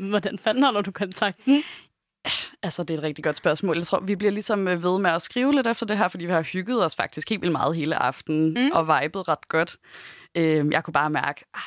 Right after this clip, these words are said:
Speaker 2: det synes jeg var lidt uncool gjort, men du er egentlig en meget sød fyr."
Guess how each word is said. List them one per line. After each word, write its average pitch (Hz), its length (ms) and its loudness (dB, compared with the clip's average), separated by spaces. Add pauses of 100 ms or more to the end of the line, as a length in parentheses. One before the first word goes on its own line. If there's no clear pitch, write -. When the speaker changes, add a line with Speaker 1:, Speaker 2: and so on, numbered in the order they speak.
(160)
Speaker 2:
det 190 100 0
synes 160 220 -4
jeg 156 100 4
var 156 100 4
lidt 165 180 0
uncool 302 520 4
gjort, - 440 2
men 202 420 2 (200)
du 226 80 -2
er 233 40 4
egentlig 214 200 0
en 202 60 2
meget 180 180 2
sød - 240 -2
fyr." 156 240 2